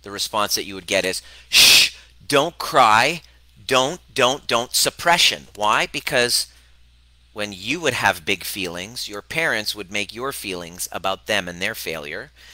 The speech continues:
cause a reaction and then cause them to judge,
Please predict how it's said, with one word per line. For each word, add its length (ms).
cause 360
a 60
reaction 840
and 180
then 160
cause 400
them 280
to 340
judge, 600